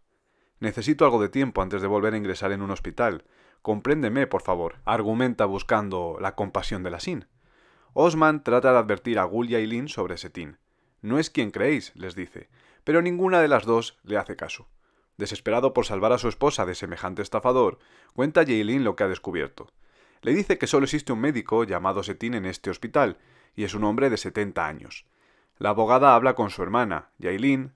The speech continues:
ahora sospechando de su nuevo novio, intenta obtener toda la información posible para descubrir la verdad. Mientras tanto,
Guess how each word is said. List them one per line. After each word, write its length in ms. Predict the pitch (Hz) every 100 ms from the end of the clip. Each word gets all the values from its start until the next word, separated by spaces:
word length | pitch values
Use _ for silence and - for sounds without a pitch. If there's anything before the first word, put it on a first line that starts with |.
| _
ahora 280 | - 98 101
sospechando 520 | 110 117 - 123 92
de 60 | 82
su 140 | 92
nuevo 240 | 95 113
novio, 400 | 135 117 95 98 _ _ _ -
intenta 440 | 139 139 131 131
obtener 440 | - - 110 117
toda 200 | 113 113
la 60 | 107
información 420 | 104 95 90 107
posible 460 | 113 117 113 98 98
para 220 | 98 90
descubrir 480 | 87 - 90 98 98
la 100 | 90
verdad. 320 | 85 76 69 _ _ _ _ _ _ _ -
Mientras 320 | 110 107 -
tanto, 400 | 160 131 92